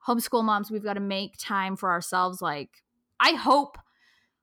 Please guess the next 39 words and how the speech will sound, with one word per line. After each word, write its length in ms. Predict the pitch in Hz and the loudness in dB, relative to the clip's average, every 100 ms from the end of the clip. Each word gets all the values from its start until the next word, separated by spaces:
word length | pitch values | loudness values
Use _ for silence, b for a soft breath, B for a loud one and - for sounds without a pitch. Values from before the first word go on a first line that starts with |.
| - | 2
I 100 | 330 | 2
hope 360 | 330 254 349 349 | 4 4 4 6
we 100 | 311 | 2
should 180 | - 226 | 2 0
make 300 | 208 185 - | 0 -2 -6
time 240 | 226 190 | -2 -2
for 120 | 196 | 0
ourselves 380 | 180 175 - - | -2 -2 -4 -4
every 220 | 175 - | -8 -8
day. 240 | - - - | -12 -12 -6
And 100 | 254 | 2
I 100 | 294 | 4
know 260 | 294 277 277 | 6 6 6
sometimes 460 | 277 330 269 233 220 | 4 0 2 2 0
that 160 | 202 - 110 | -2 -6 -18
in 300 | 151 170 202 | -10 -2 0
different 320 | 214 220 202 | 0 -2 -2
seasons 340 | 196 185 190 | -2 -4 -6
it's 180 | 175 - | -6 -8
just 240 | 185 160 | -8 -6
impossible, 720 | 170 160 156 180 226 262 285 269 - - | -6 -4 -4 -4 -4 -2 -2 -2 -8 -4
and 120 | 214 | -2
we 120 | 202 | 0
sh-, 120 | - - - _ _ | -2 -12 -20 _ _
so 140 | - 269 | -2 2
we 100 | 247 | 2
should 140 | - | 2
make 160 | 214 208 | -2 -2
time 240 | 220 196 | -2 -2
for 120 | 196 | 0
ourselves 340 | 180 180 175 175 | -2 0 -4 -4
every 240 | 180 175 | -6 -6
week, 360 | 165 165 220 - | -4 -4 -6 -4
but 120 | 220 | 0
I 80 | 196 | 0
think 320 | 208 196 190 | 0 -4 -4
it 100 | - | -8
should 180 | - 196 | -8 -6
be 140 | 196 | -6